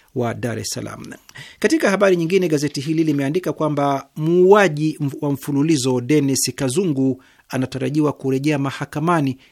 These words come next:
ili kukata rufaa dhidi ya hukumu ya kifungo cha maisha jela ambayo alipewa na mahakama ya kati ya Nyarugenge Machi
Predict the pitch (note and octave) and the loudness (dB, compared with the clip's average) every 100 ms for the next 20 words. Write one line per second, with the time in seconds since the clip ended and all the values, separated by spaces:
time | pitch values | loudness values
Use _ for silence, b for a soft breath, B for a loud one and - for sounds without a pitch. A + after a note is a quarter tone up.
0 | b B2+ C3 B2+ - C#3 B2+ B2 - E3 | b -6 -4 -4 -6 -4 -4 -6 -2 -2
1 | D3 F#3 G3+ F#3 E3+ D3+ D#3+ - A#3+ F3 | 0 -2 -2 0 0 0 -6 -6 -2 0
2 | C3+ - B2+ D#3+ C#3+ C3 - C3+ B2 B2+ | 0 -2 -6 -4 -2 -2 -4 -6 -2 -2
3 | C#3 C3+ C3+ F#3 D3 B2 B B B D3 | -2 -4 0 2 2 -2 B B B -8
4 | B2+ C#3 C3 B2 - D3+ B2+ B2 B2 - | -2 0 0 -2 -2 -2 0 -2 -4 -6
5 | - C#3+ C3 A#2+ - F3 D#3 D#3+ D#3 B | -6 -4 -4 -4 -4 -6 -4 -4 -4 B
6 | B B C#3 C#3 C#3+ C#3 C#3+ D3 C#3+ B2 | B B 0 2 2 0 0 2 0 0
7 | B2 B B - C3+ C3+ - - B2 | -4 B B -6 -4 -2 -4 -4 -4